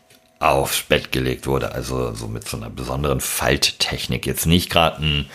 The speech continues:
Schwan, das würde ja keinen Sinn machen, aber irgendwie so, so geschwungen und mit so,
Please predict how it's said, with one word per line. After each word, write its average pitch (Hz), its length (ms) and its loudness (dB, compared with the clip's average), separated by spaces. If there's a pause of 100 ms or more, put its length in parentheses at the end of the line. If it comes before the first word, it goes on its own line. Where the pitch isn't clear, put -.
(140)
Schwan, 82 360 6
das 67 140 0
würde - 120 0
ja 65 40 -2
keinen 65 140 -4
Sinn 76 140 6
machen, 76 180 4
aber 69 120 4
irgendwie 69 160 2
so, 64 160 -4
so 64 120 -6
geschwungen 73 500 2
und 110 160 -2
mit 123 160 -4
so, 110 260 -4